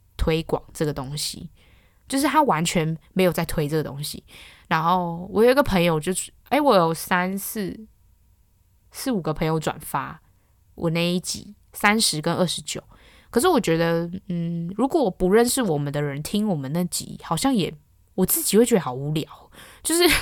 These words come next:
<laughs> 我们又不认识这两个人，而且如果从来没听过我 podcast 的人，根本就不知道我就是那些故事从哪里来啊，所以他们应该也会觉得很无聊吧。但没想到那个集数收听就是很扯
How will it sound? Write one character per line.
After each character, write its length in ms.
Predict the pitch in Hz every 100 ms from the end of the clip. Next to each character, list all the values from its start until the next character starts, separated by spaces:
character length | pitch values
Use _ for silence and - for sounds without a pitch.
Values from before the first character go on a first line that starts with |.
| -
<laughs> 240 | - 508
我 120 | - 226
们 100 | 240
又 140 | 330
不 140 | 269
认 160 | 214 233
识 120 | 262
这 120 | 254
两 180 | 247 160
个 100 | 151
人， 160 | 143 147
而 80 | 269
且 120 | 302
如 100 | 254
果 120 | 240
从 160 | 220 175
来 80 | 170
没 120 | 175
听 140 | 208
过 100 | 240
我 60 | 170
podcast 460 | - 175 180 202
的 80 | 156
人， 120 | 151 160
根 100 | 269
本 80 | 226
就 80 |
不 100 | 262
知 120 | 285 269
道 120 | 262
我 160 | 185 156 - -
就 120 | -
是 160 | 254 269
那 120 | 285
些 100 | 262
故 180 | 262 269
事 140 | 240 247
从 180 | 180
哪 140 | 180 202
里 60 |
来 220 | 151 135 139
啊， 80 |
所 140 | 165 262
以 80 | 233 _
他 140 | -
们 80 | 247
应 80 | 220
该 80 | 220
也 60 |
会 100 | 170
觉 120 | 190
得 80 | 160
很 80 | 147
无 160 | 131 151
聊 160 | 151
吧。 180 | - - - - - -
但 120 | 339
没 120 | 277
想 120 | 220
到 120 | 185 220
那 100 | 269
个 100 | 220 - _
集 200 | - 170
数 320 | 175 - 247 202
收 260 | - - 190
听 240 | 190 180
就 160 | 190 214
是 160 | 208
很 220 | 233 - 156
扯 240 | - -